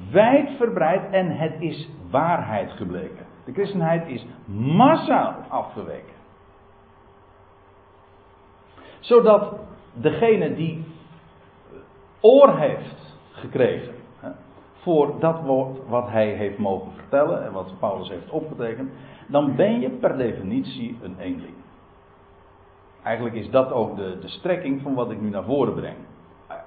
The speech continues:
Om daarmee, het is, het is maar niet een theoretische mededeling, het is, dat is echt praktijk. Als je gelooft in dat woord wat Paulus heeft verteld, weet dan dat je een eenling bent.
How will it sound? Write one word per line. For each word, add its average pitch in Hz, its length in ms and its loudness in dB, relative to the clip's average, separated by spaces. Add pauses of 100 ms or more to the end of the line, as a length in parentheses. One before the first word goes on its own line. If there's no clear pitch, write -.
Om 131 240 -2
daarmee, 123 380 2
het 117 140 -10
is, 113 200 -10
het 110 160 -14
is 135 80 -12
maar 123 140 -4
niet 123 160 -2
een 107 100 -6
theoretische 151 520 0
mededeling, 98 540 -4 (140)
het - 80 -20
is, - 240 -8 (400)
dat 170 140 -2
is 143 200 -6
echt - 300 0
praktijk. - 580 2 (480)
Als 202 280 6
je 160 120 4
gelooft 190 1000 4 (140)
in 165 240 0
dat - 360 2
woord 220 320 6
wat 147 180 -2
Paulus 151 360 6
heeft 101 220 -4
verteld, 101 380 -6 (520)
weet 233 340 8
dan 269 400 4
dat 185 220 4
je 202 160 -4
een 147 200 -2 (120)
eenling 208 800 0
bent. 139 460 0